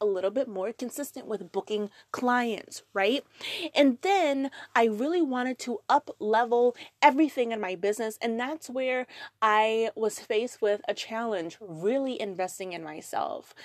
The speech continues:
I remember the very first time that I invested in myself, it was for, um,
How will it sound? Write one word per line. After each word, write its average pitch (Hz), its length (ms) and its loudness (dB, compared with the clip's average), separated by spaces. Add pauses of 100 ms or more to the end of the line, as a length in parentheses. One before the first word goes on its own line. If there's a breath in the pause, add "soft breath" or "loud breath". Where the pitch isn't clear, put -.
(360 loud breath)
I 220 100 6
remember 240 380 2
the 220 120 -2
very 220 300 0
first 254 400 -2
time 208 220 -6
that 208 100 0
I 202 60 2
invested 196 480 -4
in 208 100 -8
myself, - 480 -6
it 202 60 0
was 202 200 -2
for, 190 440 0 (100)
um, 175 340 -4